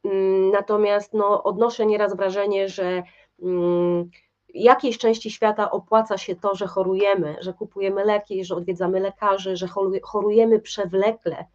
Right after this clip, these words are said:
Czyli, ym, nie do końca, ym, w interesie lekarza jest nas wyleczyć, ale nas leczyć. E, ja d-, od, od siebie dodam taki prywatny ko-, komentarz, że, mm, osobiście uważam, że żeby chorować, to trzeba mieć zdrowie.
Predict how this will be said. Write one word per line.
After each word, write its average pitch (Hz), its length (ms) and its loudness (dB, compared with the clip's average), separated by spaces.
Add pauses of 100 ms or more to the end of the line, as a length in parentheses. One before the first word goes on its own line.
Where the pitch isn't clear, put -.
(540)
Czyli, 190 520 2
ym, 185 460 2
nie 208 100 4
do 202 140 0
końca, 240 520 2
ym, 196 600 -2
w 180 40 -8
interesie 214 480 -2
lekarza 208 500 0
jest 196 200 -2
nas 196 260 -2
wyleczyć, 190 720 -2 (640)
ale 196 320 2
nas 180 480 -2
leczyć. 185 760 2 (680)
E, 170 400 -2
ja 202 180 2
d-, - 420 -2
od, 220 240 2
od 226 120 -4
siebie 254 220 2
dodam 226 240 6
taki 220 220 -2
prywatny 226 420 0
ko-, 208 300 0
komentarz, 240 540 0
że, 202 280 0
mm, 202 440 -4 (100)
osobiście 226 440 -2
uważam, 208 480 2
że 196 400 0
żeby 202 200 -6
chorować, 214 480 0
to 196 100 -6
trzeba 190 180 -4
mieć 180 220 -2
zdrowie. 165 460 0